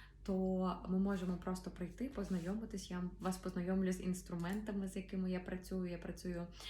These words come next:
з техніками системно-родової терапії, я працюю з, е, медитаціями, які допомагають глибше зайти в свою підсвідомість, вашу персональну підсвідомість.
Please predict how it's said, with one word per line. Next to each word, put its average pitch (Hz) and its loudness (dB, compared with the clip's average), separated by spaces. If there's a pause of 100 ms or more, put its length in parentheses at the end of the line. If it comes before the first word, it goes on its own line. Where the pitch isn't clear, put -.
(240)
з 180 2
техніками 185 0
системно-родової 175 -2
терапії, 208 0 (440)
я 190 2
працюю 185 0
з, 160 -6
е, 165 -4 (220)
медитаціями, 180 -2
які 180 -2
допомагають 175 -2
глибше 180 0
зайти 175 -6
в - -10
свою 170 -6
підсвідомість, 170 -4
вашу 170 -2 (100)
персональну 170 -8
підсвідомість. 175 -8